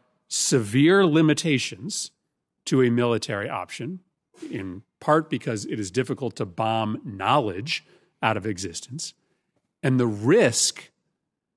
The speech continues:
to spill over into a regional war is significant. And so I understand there are things you can say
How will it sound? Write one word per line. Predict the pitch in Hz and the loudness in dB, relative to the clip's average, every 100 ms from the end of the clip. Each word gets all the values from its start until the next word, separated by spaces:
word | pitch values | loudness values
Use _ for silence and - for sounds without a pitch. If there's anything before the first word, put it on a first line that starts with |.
| - | -6
to | 127 | -2
spill | - - - 185 226 117 | 0 0 2 4 6 4
over | 127 147 175 180 _ _ _ _ _ _ _ _ _ - | -2 -8 -14 -18 _ _ _ _ _ _ _ _ _ 0
into | 143 135 135 | 2 4 4
a | 123 123 - | 4 0 -6
regional | 98 117 180 190 175 160 131 117 | -6 2 4 4 4 4 4 2
war | 120 208 - - 180 _ _ _ _ _ _ _ _ _ | 0 0 0 -6 -12 _ _ _ _ _ _ _ _ _
is | 151 123 | 0 2
significant. | - - 117 110 127 - 156 - 269 _ _ _ _ _ _ _ - | 0 0 -2 0 -2 -2 -10 -14 -16 _ _ _ _ _ _ _ -2
And | 147 | 0
so | - 165 139 139 _ _ _ _ _ _ _ _ _ - | 2 4 4 2 _ _ _ _ _ _ _ _ _ 0
I | 160 185 | 4 4
understand | 160 - 147 | 2 2 2
there | 131 | 2
are | |
things | 147 131 120 | 0 -2 -2
you | |
can | 120 | -4
say | 107 147 131 123 131 | -2 0 2 2 0